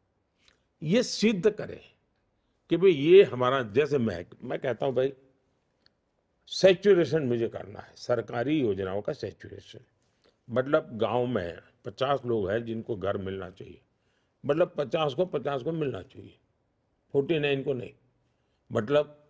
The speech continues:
उसमें सब समाज आ जाएंगे, सब धर्म आ जाएंगे। आप जब हंड्रेड परसेंट की बात करते हैं तो सामाजिक न्याय की ये गारंटी है,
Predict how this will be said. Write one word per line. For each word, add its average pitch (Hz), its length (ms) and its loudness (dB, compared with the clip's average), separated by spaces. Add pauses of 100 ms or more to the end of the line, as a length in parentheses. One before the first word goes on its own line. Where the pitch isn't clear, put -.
(220)
उसमें 135 200 0
सब 147 200 -2
समाज 147 360 -2
आ 139 80 0
जाएंगे, 139 420 -6 (960)
सब 135 220 0
धर्म 120 260 0
आ 143 100 2
जाएंगे। 143 460 -4 (680)
आप 139 300 2
जब 156 140 -2 (180)
हंड्रेड 143 420 -2
परसेंट 139 320 -8
की 135 80 -8
बात 117 280 -10
करते 110 300 -8
हैं 101 280 -10 (560)
तो 127 80 -2
सामाजिक 127 600 0
न्याय 113 300 -2
की 131 160 -4
ये 139 100 4
गारंटी 101 480 -4
है, 98 240 -18